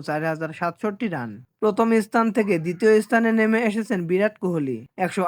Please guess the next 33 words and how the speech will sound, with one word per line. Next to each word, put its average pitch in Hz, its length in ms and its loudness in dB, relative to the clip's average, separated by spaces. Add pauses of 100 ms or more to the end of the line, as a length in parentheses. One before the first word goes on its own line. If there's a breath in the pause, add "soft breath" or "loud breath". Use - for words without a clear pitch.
আঠারো 214 280 4
ম্যাচের 226 300 2
একশো 220 240 2 (120)
দশ 220 180 2
ইনিংসে 226 460 0 (180)
চার 185 220 4
হাজার 175 280 0
আটত্রিশ 208 460 2
রানের 226 280 4
মালিক 220 320 2
এই 156 180 -2
কিংবদন্তি 202 640 0
ব্যাটার। 143 420 -4 (240)
অন্যদিকে 185 500 0
একশো 175 240 -2
বাহান্ন 190 400 4
ম্যাচের 226 340 2
একশো 226 180 -2
চুয়াল্লিশ 233 420 2
ইনিংসে 226 420 2 (120)
বত্রিশ 214 440 -2
দশমিক 226 520 0
বিশ 226 240 2
গড়ে 220 320 2
চার 165 220 0
হাজার 170 260 -4
ছাব্বিশ 185 440 -4
রান 226 140 0 (100)
করে 214 200 0
তিনে 190 300 -4
রয়েছেন 220 360 0
রোহিত 220 280 0
শর্মা। 151 360 -6